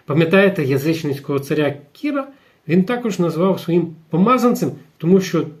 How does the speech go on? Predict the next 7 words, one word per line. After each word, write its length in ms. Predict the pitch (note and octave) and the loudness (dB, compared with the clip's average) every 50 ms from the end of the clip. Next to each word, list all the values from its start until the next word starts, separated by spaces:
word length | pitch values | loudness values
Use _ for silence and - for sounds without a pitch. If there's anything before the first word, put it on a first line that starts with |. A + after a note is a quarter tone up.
| _ _ _ | _ _ _
той, 460 | - C4+ C#4+ C#4+ C#4 A#3+ F#3 - - - | -2 0 2 2 2 0 -2 -6 -10 -12
звичайно, 460 | B2 C#3 E3 - - G3+ G3 F3+ E3 | -10 -10 -8 -2 0 2 2 4 4
не 160 | D#3 D#3 D#3+ | 4 2 2
усвідомлюючи 680 | D#3 D#3+ E3 F3+ D#3 F#3+ F#3 F3+ F3 F3+ F3+ F3+ G#3+ | 2 0 -4 -2 0 2 4 4 4 2 0 -2 -6
цього, 320 | G#3 - C4 C4 B3+ G#3+ F#3+ | -8 -6 -2 0 2 2 2
виконав 540 | - F3 A#3+ B3 B3 B3 B3 B3+ A#3+ G#3 G#3 | 2 0 -2 -2 -2 -2 -2 -2 -2 -2 -4
його 380 | G#3+ G3+ F#3 G#3 A3+ A3 - | -4 -4 -4 -4 -4 -6 -8